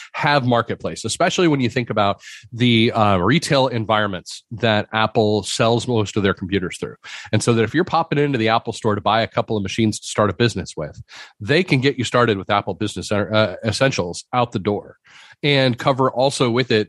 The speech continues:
the question of, "Hey, what do we do about repairs? Or what do we do about, you know, uh, the long-term future of our organization as we build?"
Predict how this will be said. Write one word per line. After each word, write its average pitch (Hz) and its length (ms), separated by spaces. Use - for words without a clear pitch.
the 110 120
question 117 480
of, 104 220
"Hey, 165 220
what 127 140
do 139 60
we 139 100
do 127 140
about 123 240
repairs? 117 500
Or 127 260
what 117 120
do 123 60
we 123 140
do 113 400
about, 104 640
you 107 120
know, 92 520
uh, 98 280
the 107 140
long-term 117 540
future 107 320
of 92 100
our 101 160
organization 98 540
as 90 100
we 90 120
build?" - 340